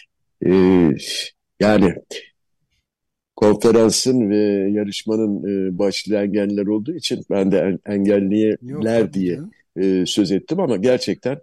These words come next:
Speaker 1: e, sakat demek daha doğru. E, bu iki haftalık ayrılık esnasında bir önemli gün de, e, atladığımız yirmi beş Kasım'daki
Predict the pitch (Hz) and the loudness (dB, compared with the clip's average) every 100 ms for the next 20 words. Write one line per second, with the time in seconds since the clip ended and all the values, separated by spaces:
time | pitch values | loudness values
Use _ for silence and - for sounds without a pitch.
0 | _ _ _ - 104 - 117 117 - 98 | _ _ _ -6 -4 0 0 0 0 0
1 | 113 - 104 107 92 87 76 - _ _ | 0 0 2 2 0 -2 -4 -8 _ _
2 | _ - - - - - - 139 135 151 | _ -20 -20 -20 -20 -20 -2 2 4 4
3 | 143 139 156 175 165 147 190 185 180 170 | 4 2 2 2 0 -4 0 0 0 -2
4 | - 175 165 160 160 165 160 160 - 151 | -2 -2 0 0 -2 -2 -6 -8 -6 -4
5 | 143 165 175 156 165 113 143 139 143 143 | -4 -4 -4 0 -2 -2 -2 0 0 -2
6 | 143 139 127 160 151 123 127 151 90 110 | -2 -2 0 -2 -2 -4 -2 -4 -6 -10
7 | 107 107 101 117 - 113 127 135 180 127 | -10 -10 -8 -8 -2 0 2 2 2 2
8 | 127 135 147 - - 113 107 104 165 170 | 2 2 2 0 -2 -2 -2 -2 -2 -4